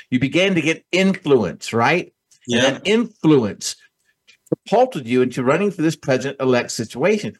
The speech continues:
Speaker 1: What happened? Tell us about that.
Speaker 2: Yeah. By the way, it's like Jim Rohn says, it's only a small journey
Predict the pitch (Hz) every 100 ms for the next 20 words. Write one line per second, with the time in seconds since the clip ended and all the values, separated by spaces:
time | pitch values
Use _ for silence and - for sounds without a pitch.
0 | - 113 160 165 165 - - - - 127
1 | 151 156 143 143 107 - _ _ _ -
2 | - - 170 190 190 156 156 - - 202
3 | 269 285 226 226 196 202 175 - - 185
4 | 170 156 247 247 202 - 196 - - 180
5 | - 233 269 285 285 180 165 - 156 165
6 | 180 160 127 151 165 156 131 120 120